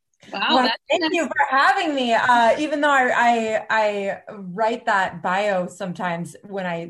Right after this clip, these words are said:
Speaker 2: when people ask for it, it's still nice when somebody says it back to me. I'm like, "Oh, yes, I am these things." <laughs>
Speaker 1: Yeah, that's so true, though. I just wrote one for real estate, and I was like, "Wow, I've come a long way." And I don't think we always get to see ourselves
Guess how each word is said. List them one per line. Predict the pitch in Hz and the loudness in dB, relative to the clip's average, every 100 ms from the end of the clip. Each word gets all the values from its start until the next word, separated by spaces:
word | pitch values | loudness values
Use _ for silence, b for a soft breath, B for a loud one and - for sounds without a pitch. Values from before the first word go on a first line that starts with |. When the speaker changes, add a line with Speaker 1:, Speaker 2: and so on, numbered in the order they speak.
| 165 | -12
Speaker 2:
when | 180 175 | -10 -10
people | 196 185 | -8 -6
ask | 156 180 - | -6 -8 -6
for | 175 | -6
it, | - | -6
it's | 175 - | -10 -10
still | 208 | -8
nice | 185 185 | -8 -8
when | 196 | -10
somebody | 180 180 165 160 - b b b b _ | -12 -12 -12 -14 -18 b b b b _
says | - 180 170 | -8 -8 -6
it | 139 - - | -12 -14 -12
back | 170 208 226 | -8 -8 -10
to | 185 | -14
me. | 160 | -14
I'm | 165 | -12
like, | 175 165 - | -12 -10 -8
"Oh, | 233 277 185 85 | -6 -6 -6 -10
yes, | 180 202 269 - 143 | -10 -8 -6 -8 -8
I | 190 | -6
am | 262 247 | -4 -4
these | 160 156 | -6 -12
things." | - 240 233 - 185 233 | -10 -8 -8 -10 -12 -8
<laughs> | 233 262 | -6 -2
Speaker 1:
Yeah, | 285 320 466 622 523 466 | -2 0 0 2 0 -2
that's | 453 | -4
so | - 480 508 | -4 -4 -4
true, | - 254 339 | -4 -2 0
though. | 220 185 | 0 0
I | 190 208 247 | 0 0 0
just | 320 330 | -2 -4
wrote | 220 202 180 | -2 -2 -2
one | 196 202 | -4 -6
for | 175 | -10
real | 165 185 220 | -6 -4 -4
estate, | 240 - 160 151 | -6 -6 -4 -4
and | - | -4
I | 208 233 | -4 -4
was | 269 | -4
like, | 269 - | -4 -4
"Wow, | - 427 370 196 156 | -4 -2 0 -2 -2
I've | - 285 330 | -4 -4 -6
come | 415 370 | -10 -8
a | |
long | 359 269 247 233 | -4 -4 -4 -6
way." | 247 220 151 143 | -4 -4 -4 -6
And | 175 | -8
I | 190 | -8
don't | 202 202 | -8 -8
think | 208 208 | -10 -8
we | 202 | -6
always | 185 180 180 | -4 -2 -4
get | - 170 | -6 -12
to | - 165 | -12 -14
see | - 185 180 | -10 -6 -4
ourselves | 170 - 165 156 160 | -4 -6 -6 -6 -8